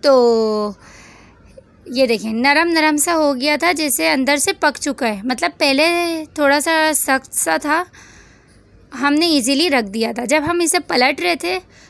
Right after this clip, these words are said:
तो ये थोड़ा अंदर से ढीला टाइप का हो गया था, नरम हो गया था। तो अब हम ने उसे पलट दिया है जब तक हम चावल बॉयल करेंगे, ठीक है। चावल उबालने के लिए क्या करेंगे,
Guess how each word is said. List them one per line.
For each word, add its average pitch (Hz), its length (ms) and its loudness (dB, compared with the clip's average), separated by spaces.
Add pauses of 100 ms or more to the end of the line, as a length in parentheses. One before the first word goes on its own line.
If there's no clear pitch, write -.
(140)
तो 226 680 0 (760)
ये 277 160 -2
थोड़ा 302 280 2
अंदर 285 280 0
से 381 200 -4 (420)
ढीला 254 320 0
टाइप 269 280 0
का 294 140 -4
हो 247 220 0
गया 262 260 -2
था, 330 160 -4
नरम 262 320 -2
हो 254 180 -2
गया 269 240 0
था। 339 240 -2
तो 302 140 -2
अब 277 160 0
हम 302 360 -4 (1700)
ने 294 200 0
उसे 339 220 0
पलट 247 380 0
दिया 302 200 0
है 370 120 2
जब 262 180 0
तक 302 160 0
हम 339 160 0
चावल 254 380 2
बॉयल 220 300 0
करेंगे, 220 400 -4
ठीक 277 280 -6
है। 392 100 -4 (1600)
चावल 285 460 2
उबालने 294 360 0
के 320 120 -4
लिए 311 160 -2
क्या 311 200 -2
करेंगे, 302 460 -2